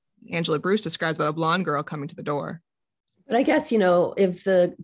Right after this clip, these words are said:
Speaker 2: detectives are starting to put together this case of a conspiracy,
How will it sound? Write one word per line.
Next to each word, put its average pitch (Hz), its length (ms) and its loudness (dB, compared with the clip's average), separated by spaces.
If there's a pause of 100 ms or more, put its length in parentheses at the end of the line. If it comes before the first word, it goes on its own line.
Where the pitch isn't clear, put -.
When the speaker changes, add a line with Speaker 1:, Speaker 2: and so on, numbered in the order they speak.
Speaker 2:
detectives 202 760 -2
are 165 160 -2
starting 175 440 -2
to 170 100 -6
put - 240 -12
together 165 400 -2
this 165 200 -6
case 170 360 -6
of 160 100 -8
a 160 60 -8
conspiracy, 170 1040 -2